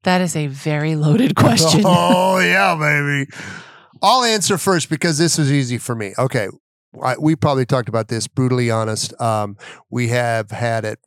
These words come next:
Speaker 2: at various times very challenging relationships with my parents. And, uh, no, we were perfectly fine living at least one river away.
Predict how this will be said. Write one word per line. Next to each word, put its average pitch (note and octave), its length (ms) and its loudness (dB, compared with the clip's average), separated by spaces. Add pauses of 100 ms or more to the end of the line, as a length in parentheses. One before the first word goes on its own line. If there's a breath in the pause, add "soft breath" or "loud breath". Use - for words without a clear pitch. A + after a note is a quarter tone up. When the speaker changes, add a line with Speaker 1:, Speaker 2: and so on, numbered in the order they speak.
(100)
Speaker 2:
at A2+ 140 -8
various A2+ 340 -6
times G#2+ 320 -6
very A#2 480 -2
challenging A2 640 -4
relationships G#2 880 -8
with - 180 -12
my G2 160 -6
parents. G2 540 -8 (420 loud breath)
And, G#2 480 -4
uh, G#2 300 -2 (200 loud breath)
no, A#2+ 360 0
we C#3 160 2
were D3+ 160 2
perfectly D3+ 500 -2
fine B2 540 -2
living A#2+ 300 -2
at A#2 100 -8
least A#2+ 260 -6
one A#2 240 -2
river A2 400 -2
away. G2 380 -6